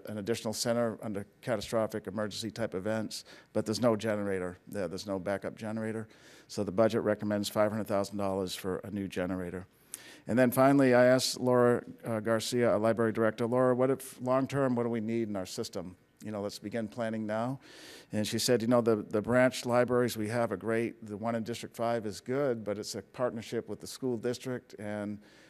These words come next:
with security on campuses, new security protocol, that library is becoming more and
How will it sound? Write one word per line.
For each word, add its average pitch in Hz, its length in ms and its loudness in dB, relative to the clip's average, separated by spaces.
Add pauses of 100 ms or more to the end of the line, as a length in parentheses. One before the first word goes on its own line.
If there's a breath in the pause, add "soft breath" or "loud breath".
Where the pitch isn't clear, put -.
(140)
with 110 140 -2
security 123 560 0
on 107 160 0
campuses, 113 800 -4
new 113 100 -2
security 107 460 -2
protocol, 107 580 0
that 101 240 0
library 117 380 2
is 98 80 -6
becoming 110 480 -6
more 107 300 -4
and 101 220 -8